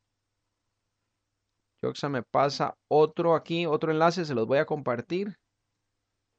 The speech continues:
Saludos, Charlie, ahí en el video. Aquí David Pineda dice, "Tengo que retirarme. Mil gracias, Roy. Los mantengo informado con este caso. Que Dios los bendiga." Muchas gracias,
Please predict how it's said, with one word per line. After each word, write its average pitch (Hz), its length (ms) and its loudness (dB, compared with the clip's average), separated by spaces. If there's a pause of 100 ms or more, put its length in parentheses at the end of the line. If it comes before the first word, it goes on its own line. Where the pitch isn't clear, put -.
(140)
Saludos, 117 300 -12
Charlie, 117 320 -6
ahí 107 60 -8
en 117 80 -10
el 117 100 -8
video. 110 460 -6 (3500)
Aquí 175 640 -4 (1800)
David 147 240 0
Pineda 196 440 6
dice, 208 560 4
"Tengo 170 220 2
que 180 100 0
retirarme. 185 880 2 (280)
Mil 139 140 -4
gracias, 165 400 2
Roy. 170 260 2
Los 170 140 -2
mantengo 147 640 -4
informado 131 520 -4
con 135 140 -8
este 131 220 -10
caso. 143 360 -4
Que 117 120 -6
Dios 117 160 0
los 127 120 -4
bendiga." 117 500 -4
Muchas 131 380 -4
gracias, 160 520 0